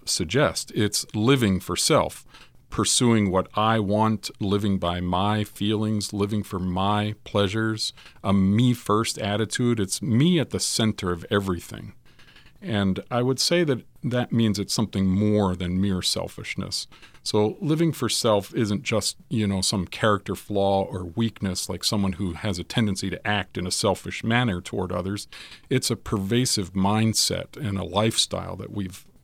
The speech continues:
come into and adopted. And what really defines it, honestly, is that inward flow where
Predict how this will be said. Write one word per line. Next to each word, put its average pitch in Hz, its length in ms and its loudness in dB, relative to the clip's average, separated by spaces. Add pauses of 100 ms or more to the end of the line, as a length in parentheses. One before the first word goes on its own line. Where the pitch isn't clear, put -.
come 87 240 -2
into 87 340 -4
and 95 80 -6
adopted. 87 600 -6 (420)
And 101 280 2
what 113 340 2
really 117 500 4
defines 110 720 0
it, 95 180 -6
honestly, 107 580 -2
is 92 180 -2
that 92 280 -2
inward 95 420 0
flow 101 480 2
where 92 320 -8